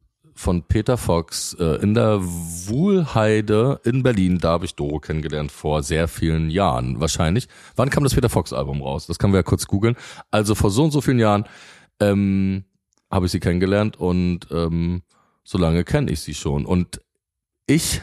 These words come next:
hatte, hab sie kennengelernt in der Phase, wo es mir einfach nicht so gut ging, wo ich dachte,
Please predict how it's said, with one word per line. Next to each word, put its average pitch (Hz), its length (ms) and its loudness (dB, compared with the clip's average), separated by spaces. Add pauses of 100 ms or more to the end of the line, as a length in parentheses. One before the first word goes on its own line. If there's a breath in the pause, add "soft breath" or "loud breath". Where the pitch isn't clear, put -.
(180)
hatte, 107 360 0
hab 110 100 2
sie 107 120 -4
kennengelernt 113 320 0
in 110 40 2
der 104 80 2
Phase, 101 440 2
wo 110 100 6
es 110 140 0
mir 110 100 4
einfach 104 220 2
nicht 107 140 2
so 110 120 0
gut 170 300 2
ging, 101 180 2
wo 98 80 4
ich 95 80 -2
dachte, 110 340 0